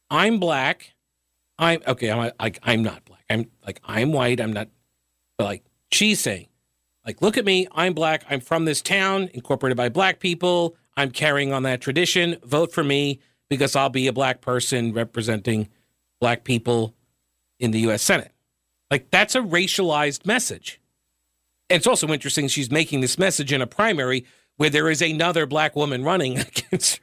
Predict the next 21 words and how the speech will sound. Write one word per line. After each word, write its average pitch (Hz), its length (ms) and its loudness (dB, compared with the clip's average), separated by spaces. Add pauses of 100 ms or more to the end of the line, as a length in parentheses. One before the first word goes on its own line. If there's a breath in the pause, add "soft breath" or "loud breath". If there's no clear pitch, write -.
her, 117 200 -6 (160)
right? 135 400 -6 (320 loud breath)
Who 208 100 6
has 202 140 2
already, 214 460 2 (300 soft breath)
right, 175 140 0
who 190 80 4
has 185 120 0
already 185 240 2
held 240 340 0
statewide 160 560 0
elective 139 380 -2
office. - 500 -4 (880)
Okay, 131 280 2
granted, 107 540 -4
she - 160 0
was 170 220 2
appointed 240 560 0
to 175 180 2
it, 170 160 -2
but 277 240 0